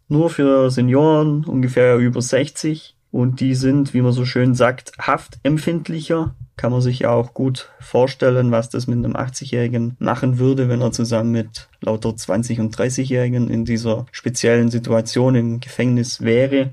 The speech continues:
Deshalb gibt es eben diesen, ähm, Rentnerknast, wie man ihn nennt. Dort gibt's ungefähr fünfzig Haftplätze und der ist, ähm, auch sehr beliebt, kann man so sagen. Die Insassen wollen sich da nicht rausverlegen lassen, sondern die wollen da eher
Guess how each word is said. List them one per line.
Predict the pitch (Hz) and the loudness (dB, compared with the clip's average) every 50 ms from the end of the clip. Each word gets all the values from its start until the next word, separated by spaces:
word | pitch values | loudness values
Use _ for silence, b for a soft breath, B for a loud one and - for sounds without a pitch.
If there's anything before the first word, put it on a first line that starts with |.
| _ - | _ -6
Deshalb | - 127 - 139 127 127 | -4 0 0 0 0 0
gibt | - 143 127 127 | -2 -2 -2 -2
es | 131 123 - | -2 -2 0
eben | - 131 123 120 123 123 123 120 120 123 _ - | 0 0 2 2 2 2 2 0 -2 -4 _ -4
diesen, | 131 131 123 123 123 123 120 117 117 117 120 - - 277 | -2 0 0 2 2 2 2 0 0 -4 -6 -8 -12 -10
ähm, | 139 127 120 117 123 110 104 107 107 - _ _ - | -8 -6 -6 -4 -4 -4 -4 -6 -8 -10 _ _ 0
Rentnerknast, | - 139 147 - 165 151 135 131 131 - - 135 139 160 - - 147 | 0 0 0 0 0 0 0 0 -2 -4 -2 -2 -2 -2 -4 -4 -2
wie | 143 | 0
man | 143 139 131 | 2 2 2
ihn | 131 135 135 | 2 2 2
nennt. | 135 131 131 135 135 131 - - - _ | 4 2 2 2 0 -2 -6 -12 -18 _
Dort | - - 127 127 - | -10 -10 -8 -8 -4
gibt's | - 127 123 123 - - - - | -4 -4 -4 -4 -6 -10 -10 -6
ungefähr | - - 131 127 120 120 - 117 117 117 117 117 | -4 0 0 0 0 0 -2 -2 -2 0 0 -2
fünfzig | 117 - 143 135 139 139 - - 131 - | -2 0 0 -2 0 -2 -4 -6 -4 -4
Haftplätze | 135 139 - - - - - 151 165 165 165 - 180 175 196 - - | -4 -6 -6 -8 -8 -2 0 0 0 0 0 -2 -2 -2 -4 -4 -8
und | - - 131 127 127 123 120 113 120 - - - - - | -6 -2 0 2 2 2 2 0 -2 -6 -14 -12 -8 -6
der | - 113 107 - | -4 -2 -2 -2
ist, | - 123 123 127 - - - - - | -2 -2 -4 -6 -8 -12 -16 -12 -8
ähm, | 120 120 120 120 120 120 120 120 127 - _ _ | -8 -6 -6 -4 -6 -6 -6 -8 -10 -12 _ _
auch | - - 117 117 120 - | -6 -4 -4 -4 -4 -6
sehr | - - - 117 117 117 113 113 110 113 - _ | -6 -2 0 2 2 2 2 2 0 -4 -8 _
beliebt, | - 110 110 117 131 156 160 - | -4 -2 0 2 2 0 0 -2
kann | - - 151 | -4 -2 0
man | 160 156 151 | 0 2 0
so | 147 147 | 0 0
sagen. | 143 143 143 143 143 143 147 143 131 | 0 2 2 4 4 2 0 -2 -2
Die | 120 123 120 120 120 120 123 - _ _ | -2 0 0 0 0 -2 -4 -8 _ _
Insassen | - - - 117 117 123 117 123 127 - 120 120 | -6 -2 0 0 2 2 0 0 0 0 0 0
wollen | 123 123 127 127 127 | 2 2 2 2 2
sich | 127 123 123 | 0 -2 0
da | - 117 110 | 0 0 2
nicht | 113 120 120 120 - 170 - - | 2 2 0 0 -4 -6 -2 0
rausverlegen | - 151 160 156 - - 151 143 143 143 143 143 147 143 | 0 0 0 -2 -2 0 2 2 4 4 4 2 2 2
lassen, | 135 131 123 143 147 - 131 123 | 2 2 0 0 -2 -2 -2 0
sondern | 123 113 113 113 120 | 0 0 0 0 0
die | 120 110 | 0 0
wollen | 117 117 117 117 | -2 -2 -2 0
da | 113 110 - | 0 -2 -2
eher | - 113 113 110 113 113 | 0 0 2 2 0 -2